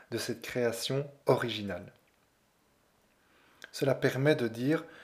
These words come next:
Ben moi, à telle date, j'ai créé cette chanson, cette vidéo. » Alors pour vous donner un petit ordre d'idée, euh, par rapport au prix,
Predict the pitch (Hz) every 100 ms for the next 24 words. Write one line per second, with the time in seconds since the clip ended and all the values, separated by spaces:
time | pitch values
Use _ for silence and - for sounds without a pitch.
0 | - - - 117 127 160 143 - 139 113
1 | 117 156 - - - - 123 120 - 123
2 | 135 147 - 147 143 147 135 131 110 110
3 | - 139 127 135 120 107 - - _ _
4 | _ _ _ _ _ _ _ _ _ -
5 | - - - - _ 139 135 131 127 135
6 | 139 143 151 123 120 - - 147 139 131
7 | 110 113 113 123 120 135 131 135 - -
8 | - _ 110 107 104 104 - 113 117 127
9 | 110 107 - - 156